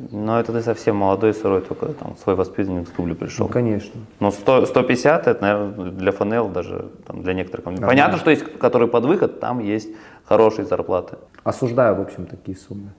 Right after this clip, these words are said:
Speaker 1: Нет, я считаю, что этот рынок просто раздулся слишком сильно.
Speaker 2: Очень сильно.
Speaker 1: Медиафутбол.
Speaker 2: Меримся приборами, знаешь, сейчас.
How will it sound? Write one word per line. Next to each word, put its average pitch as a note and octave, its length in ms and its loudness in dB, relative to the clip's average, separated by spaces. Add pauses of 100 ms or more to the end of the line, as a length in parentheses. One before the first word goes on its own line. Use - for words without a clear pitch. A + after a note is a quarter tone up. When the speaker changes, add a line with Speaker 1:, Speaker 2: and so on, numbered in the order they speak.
Speaker 1:
Нет, A#2 260 4
я A2+ 120 6
считаю, D3 200 0
что C#3+ 220 2
этот C3+ 160 -2
рынок D3 240 2
просто A#2 960 0
раздулся A#2+ 440 2
слишком G2+ 300 -8
сильно. A2 280 -2
Speaker 2:
Очень G#2 180 -8
сильно. A#2 160 0
Speaker 1:
Медиафутбол. D3+ 880 4
Speaker 2:
Меримся C#3+ 480 4
приборами, B2+ 540 4
знаешь, A#2 320 -2
сейчас. - 260 -12